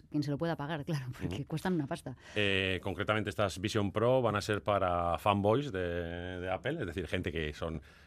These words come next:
Speaker 2: eh, realmente seguidores de, de la marca y un uso profesional. ¿Por qué? Por, mm, dado su precio, principalmente, pero
Speaker 1: Sí,
Speaker 2: estos
Speaker 1: cualquiera no
Speaker 2: dispo-
Speaker 1: puede permitirse cuatro mil euros, ¿no?
Speaker 2: Exacto. Hay otros dispositivos de realidad aumentada,
Speaker 1: Ujú.
Speaker 2: como estábamos hablando previamente, como las HoloLens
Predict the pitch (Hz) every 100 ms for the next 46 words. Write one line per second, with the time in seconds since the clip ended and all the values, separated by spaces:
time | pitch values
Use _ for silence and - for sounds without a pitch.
0 | - 85 78 78 80 - - 80 90 90
1 | 90 90 85 - 95 87 104 104 92 80
2 | 95 92 90 90 85 85 92 92 98 120
3 | 127 - - - 107 110 113 120 - -
4 | 113 95 101 95 85 69 - - - -
5 | 104 139 101 90 - 95 85 85 85 95
6 | 98 95 101 92 76 73 87 80 85 85
7 | 107 85 76 - 95 90 87 85 85 85
8 | 87 151 - 180 180 180 175 175 165 175
9 | 220 160 147 202 185 185 139 214 - 95
10 | 101 92 82 - 120 143 151 110 87 87
11 | 104 85 80 82 82 92 90 87 117 139
12 | 98 85 90 90 87 92 90 87 87 87
13 | 87 92 120 107 82 76 - 95 98 104
14 | 120 131 127